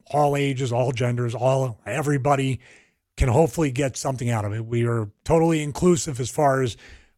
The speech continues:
we want people to watch and listen, but just for the sake of what I kind of, the premise before I mentioned that,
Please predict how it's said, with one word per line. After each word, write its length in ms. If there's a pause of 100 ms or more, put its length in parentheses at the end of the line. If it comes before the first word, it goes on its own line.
we 80
want 200
people 200
to 60
watch 380
and 140
listen, 480 (320)
but 180
just 240
for 80
the 100
sake 320
of 140
what 180
I 260
kind 280
of, 220 (340)
the 80
premise 440
before 360
I 100
mentioned 440
that, 300